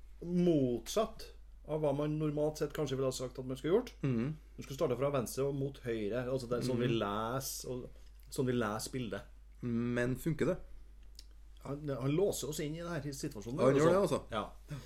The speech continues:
Speaker 1: Eh, og så har du da at i bakkant der igjen så har du to palmer som også stopper oss. Altså han, han låser oss ved det her splashet.
Speaker 2: Mhm.
Speaker 1: Det største splashet. Det store, det litt større splashet.
Speaker 2: Greia her da, tror jeg, er at,
Speaker 1: Mm.
Speaker 2: eh,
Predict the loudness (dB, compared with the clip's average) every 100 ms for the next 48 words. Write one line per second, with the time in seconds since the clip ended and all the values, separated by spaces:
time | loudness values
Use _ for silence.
0 | -14 -14 0 4 6 4 2 4 6 6
1 | 4 2 -4 -6 -2 0 0 0 -2 0
2 | 0 0 -2 0 -2 -2 -2 0 -2 -2
3 | 0 4 4 2 -2 -10 -10 -4 -2 -2
4 | -6 2 2 2 2 2 2 2 2 2
5 | -2 -4 -16 -20 -20 -20 -8 -2 0 4
6 | 6 8 6 2 -2 -2 -2 0 0 -2
7 | -6 -18 -20 -20 -20 -20 -14 -10 -8 -8
8 | -6 -8 -10 -16 -14 -6 -4 -2 -4 -4
9 | -6 -10 -10 -10 -10 -6 -8 -8 -6 -4
10 | -4 -2 0 2 2 0 -2 -4 0 0
11 | 0 -4 -6 -8 -6 -6 -8 -14 -12 -4
12 | 4 8 10 10 8 8 2 -16 -18 -8
13 | 2 4 6 6 6 6 6 4 -8 -6
14 | 2 4 4